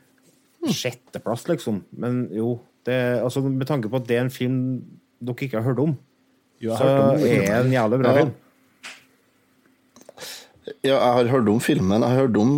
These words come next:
Speaker 3: Wicker Man, men har ikke sett den, jeg.
Speaker 2: Kvestmann.
Speaker 3: Vet ikke. Nei. Eh, jeg aner ikke, jeg har ikke, hadde ikke peiling på hva det var, men jeg har hørt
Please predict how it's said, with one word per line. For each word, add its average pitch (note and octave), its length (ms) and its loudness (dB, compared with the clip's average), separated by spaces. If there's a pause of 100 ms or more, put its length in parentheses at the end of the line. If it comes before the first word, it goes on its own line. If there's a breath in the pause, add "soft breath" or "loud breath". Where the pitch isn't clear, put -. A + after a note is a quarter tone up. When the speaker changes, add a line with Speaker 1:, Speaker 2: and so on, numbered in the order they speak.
Speaker 3:
Wicker G2+ 240 -2
Man, B2+ 220 2
men C3 100 0
har A#2 180 0
ikke - 300 -8
sett - 160 -6
den, A#2 160 -4
jeg. B2 140 -8 (180)
Speaker 2:
Kvestmann. C3 600 -6 (100)
Speaker 3:
Vet C3+ 140 -8
ikke. C3 120 -6 (100)
Nei. A2 160 -2 (380 loud breath)
Eh, B2 400 2
jeg A2+ 180 4
aner G#2+ 300 0
ikke, - 320 -4
jeg A#2+ 380 0
har A#2 220 -2
ikke, - 120 -6
hadde A2 200 -2
ikke - 120 -6
peiling G#2 220 0
på - 80 -6
hva A2+ 100 0
det A2 80 0
var, A#2 100 -2
men B2+ 80 0
jeg A#2+ 140 2
har A#2+ 60 -2
hørt A#2 240 -2